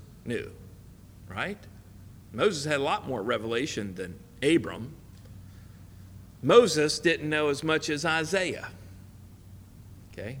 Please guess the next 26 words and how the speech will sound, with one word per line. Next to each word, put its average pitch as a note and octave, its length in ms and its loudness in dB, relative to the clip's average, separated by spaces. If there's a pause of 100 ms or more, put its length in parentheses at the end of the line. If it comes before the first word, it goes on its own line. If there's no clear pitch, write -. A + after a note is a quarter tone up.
(100)
Isaiah C#3 560 2
had C3 220 0
more C3 180 2
revelation B2 680 0
than C#3 180 0
Moses. - 720 -2 (920)
And - 80 -12
of A#2 60 -6
course, C#3+ 300 6
none A#3 360 6
of G#3 140 6
them C#3+ 320 4
had D3+ 180 4
as C#3 140 0
much D3+ 260 2
revelation D3 800 2 (440)
as C3 200 0
Paul. G#3+ 760 0 (500)
Paul A#3+ 240 2
had F#3 240 2
the G3 120 4
whole A#3 460 10
Old F#3+ 320 6
Testament. - 840 -6 (1600)
And C#3 420 4
today, G#3+ 840 6